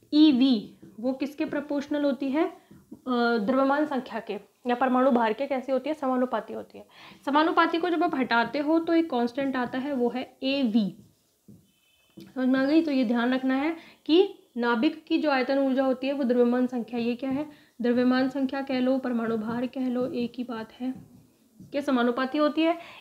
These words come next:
एवी एक कांस्टेंट है। एवी क्या है? आयतन गुणांक। समझ में आ गई?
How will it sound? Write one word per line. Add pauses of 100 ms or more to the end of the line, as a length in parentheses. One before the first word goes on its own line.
(120)
एवी
एक
कांस्टेंट
है। (420)
एवी
क्या
है? (300)
आयतन
गुणांक। (3500)
समझ
में
आ
गई?